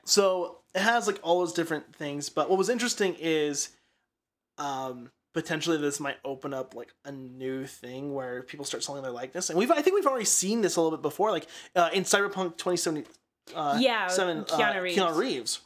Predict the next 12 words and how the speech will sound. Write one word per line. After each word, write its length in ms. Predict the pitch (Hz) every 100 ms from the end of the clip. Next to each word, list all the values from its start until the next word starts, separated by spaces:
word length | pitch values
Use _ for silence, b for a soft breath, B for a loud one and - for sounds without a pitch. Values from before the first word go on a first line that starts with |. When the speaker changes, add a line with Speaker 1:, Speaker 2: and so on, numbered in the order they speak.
| -
Speaker 1:
right? 340 | 139 170 190 _ B B B
And 140 | 180 170
so 480 | - 180 170 165 -
I'm 160 | 156 165
interested 460 | 180 175 196 - 190
to 60 |
see, 600 | 175 - 175 170 160 156 - _ _ _ -
uh, 140 | 156 147 -
if 220 | 160 -
this 180 | 160 156
starts 240 | - 160
becoming 760 | 160 - 160 147 151 143 139 135